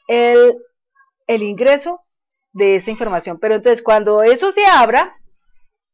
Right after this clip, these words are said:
sería interesante que el formulario que está detrás, ¿no es cierto?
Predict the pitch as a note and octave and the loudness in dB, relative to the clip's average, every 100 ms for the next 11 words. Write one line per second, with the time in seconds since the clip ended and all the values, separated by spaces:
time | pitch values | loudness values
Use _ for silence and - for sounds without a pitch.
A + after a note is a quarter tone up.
0 | _ _ G#3+ G#3+ A#3+ B3 C#4+ D4+ D4+ B3+ | _ _ -2 0 0 0 0 0 0 -4
1 | A#3 C4 B3 G3 F#3+ F#3 F#3 F#3 G#3 A3+ | -2 -6 -4 -6 -8 -12 -6 -6 -6 -6
2 | B3+ G3+ G3 A3 A#3 A3 G#3 _ _ _ | -6 -4 -2 -2 0 -2 -2 _ _ _
3 | _ _ _ _ _ - E3+ A3 G#3+ A#3+ | _ _ _ _ _ -20 -6 -4 -4 -10